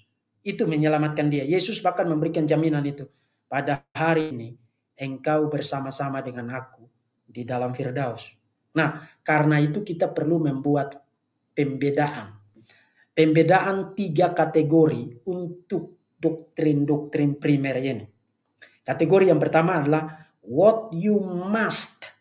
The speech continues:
believe. Jadi apa yang harus paling pertama sebelum you jadi Kristen, you jadi Kristen paling pertama, pertama harus, harus you percaya. Apa itu?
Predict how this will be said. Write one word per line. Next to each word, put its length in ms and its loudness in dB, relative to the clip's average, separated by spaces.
believe. 800 2
Jadi 180 4
apa 400 4
yang 240 2
harus 1080 0
paling 480 0
pertama 800 -2
sebelum 480 -2
you 80 -2
jadi 320 2
Kristen, 560 -4
you 240 -2
jadi 320 2
Kristen 480 -6
paling 480 -2
pertama, 560 0
pertama 320 2
harus, 800 0
harus 320 2
you 160 0
percaya. 480 0
Apa 240 0
itu? 200 -8